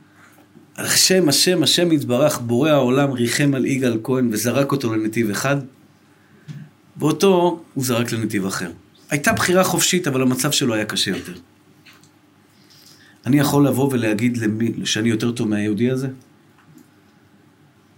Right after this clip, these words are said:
השם שם אותך למעלה, בחיים שלך אל תזלזל באף אדם בעולם. אתה יודע למה?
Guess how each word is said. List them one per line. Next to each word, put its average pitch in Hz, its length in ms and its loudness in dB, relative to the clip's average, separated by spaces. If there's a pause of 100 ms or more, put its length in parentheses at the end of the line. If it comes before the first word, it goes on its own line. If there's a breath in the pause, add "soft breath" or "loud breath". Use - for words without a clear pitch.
(300)
השם 160 280 2
שם 151 240 0
אותך 139 260 0
למעלה, 135 380 4
בחיים 123 360 0
שלך - 160 -2
אל 131 60 0
תזלזל 117 440 -2
באף 104 280 -4
אדם 101 260 -2
בעולם. 92 340 -2 (500)
אתה 98 80 -8
יודע 135 240 0
למה? 156 300 4